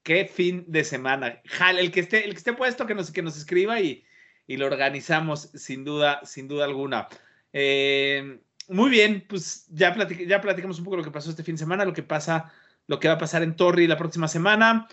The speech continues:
Eh, ¿qué más? ¿Qué más? ¿Qué otro tema sobre la mesa? Eh, ¿cómo, cómo empiezas a jugar golf tú? Porque tú, o sea, tus papá-, tus papás no juegan golf. Eh, o sea, muchos de los que jugamos golf es,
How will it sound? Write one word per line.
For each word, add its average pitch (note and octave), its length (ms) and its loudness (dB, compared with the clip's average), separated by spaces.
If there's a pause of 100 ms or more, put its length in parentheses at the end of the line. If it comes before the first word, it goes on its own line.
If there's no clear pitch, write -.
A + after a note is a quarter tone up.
(440)
Eh, E3 800 0
¿qué A#3+ 80 4
más? A#3+ 240 8
¿Qué A#3+ 80 0
más? A3 240 4
¿Qué A#3+ 80 0
otro A#3 180 0
tema G3+ 400 2
sobre E3+ 260 -4
la D#3+ 120 2
mesa? E3+ 500 0 (120)
Eh, D3 380 -8
¿cómo, A#3+ 280 -6
cómo C#4+ 180 -6
empiezas C#4+ 300 -6
a - 20 -8
jugar G#3+ 160 0
golf G#3 220 -2
tú? G3 260 -2 (540)
Porque F3 180 -6
tú, C4+ 240 2
o - 180 -8 (340)
sea, G3 180 -2
tus E3+ 140 -14
papá-, A3 420 0
tus F#3+ 140 -12
papás B3+ 260 -6
no C4+ 80 -8
juegan F#3 260 0
golf. F3+ 520 2 (100)
Eh, B2+ 880 -2 (880)
o - 40 -20 (120)
sea, - 160 0
muchos G#3+ 280 0
de B3+ 60 0
los F3+ 100 -2
que E3+ 80 -6
jugamos E3+ 260 -4
golf E3+ 240 2
es, - 300 -6